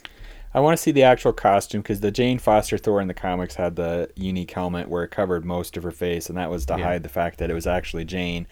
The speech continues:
Speaker 1: So they're replicating this in the movie,
Speaker 2: Right.
Speaker 1: um, you know, and so it'll be, it's gonna have sort of a Batman kind of profile where it comes down over the nose.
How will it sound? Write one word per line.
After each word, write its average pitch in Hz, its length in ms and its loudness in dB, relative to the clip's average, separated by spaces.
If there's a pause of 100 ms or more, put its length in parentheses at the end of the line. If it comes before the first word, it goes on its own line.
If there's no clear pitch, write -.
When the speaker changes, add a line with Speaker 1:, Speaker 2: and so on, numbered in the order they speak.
(420)
Speaker 1:
So - 240 -2
they're 196 160 -2
replicating 202 720 -2
this 90 180 -4
in 87 120 -4
the 85 80 -6
movie, 85 680 -4 (560)
Speaker 2:
Right. 90 400 4
Speaker 1:
um, 85 340 -6
you 95 160 -4
know, 85 380 -2 (100)
and 87 160 -6
so 92 220 0
it'll 90 160 0
be, 87 280 -2
it's - 200 -10
gonna 104 200 -2
have 95 180 0
sort 95 160 -4
of 85 80 -4
a - 20 -6
Batman 90 640 0
kind 110 240 0
of 104 120 -4
profile 117 600 4
where 87 240 4
it 62 100 -6
comes 87 240 -6
down 90 240 -4
over 87 200 -4
the 82 100 -6
nose. 90 580 -6